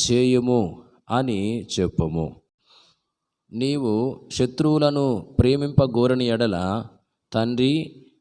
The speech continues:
వీరేమి చేయుచున్నారో వీరెరుగరు గనుక వీరిని క్షమించమని" చెప్పినప్పుడు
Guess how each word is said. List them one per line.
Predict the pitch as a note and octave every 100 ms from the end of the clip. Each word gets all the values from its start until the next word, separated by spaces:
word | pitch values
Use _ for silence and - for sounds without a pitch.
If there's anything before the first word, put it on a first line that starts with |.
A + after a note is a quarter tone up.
| A2
వీరేమి | A#2+ B2+ D3+ D#3
చేయుచున్నారో | - C#3 C#3+ C#3 C#3+ C3+ C3 C3 A2 G2 A#2+ - -
వీరెరుగరు | A2 A2 A#2 C3+ C#3+
గనుక | C#3 A#2+ B2 A#2+ G2 F#2 A2 A2 - _ _ -
వీరిని | C3 C#3 C#3+
క్షమించమని" | - B2 B2+ D3 - D3+ C#3+ C#3 C#3 A2+ F#2 - -
చెప్పినప్పుడు | A#2+ - C#3 C3+ C3 B2+ G2 F#2 A#2+ -